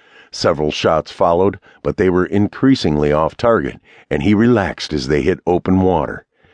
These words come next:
He turned the running lights off and headed toward deeper water, wanting to put as much distance between them and the gunman as quickly as possible. They reached the channel leading to Wood's place fifteen minutes later,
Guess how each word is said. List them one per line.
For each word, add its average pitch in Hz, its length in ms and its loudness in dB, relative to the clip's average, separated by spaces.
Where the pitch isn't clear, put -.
He 123 120 0
turned 170 300 2
the 135 60 2
running 95 320 2
lights 69 300 -4
off 65 320 -4
and 69 120 -2
headed 104 340 0
toward 92 360 0
deeper 87 300 0
water, 78 460 0
wanting 104 300 0
to 117 100 -6
put 104 220 -2
as 78 140 -2
much 113 340 -2
distance 98 400 0
between 95 440 0
them 95 260 2
and 87 140 2
the 85 60 -2
gunman 71 480 0
as - 100 -6
quickly 80 420 -2
as 65 140 -4
possible. 73 580 -4
They 82 120 0
reached 104 300 0
the 127 120 0
channel 76 420 -2
leading 98 360 2
to 85 100 -2
Wood's 90 300 -2
place 76 320 -2
fifteen 95 560 0
minutes 87 280 -2
later, 90 380 0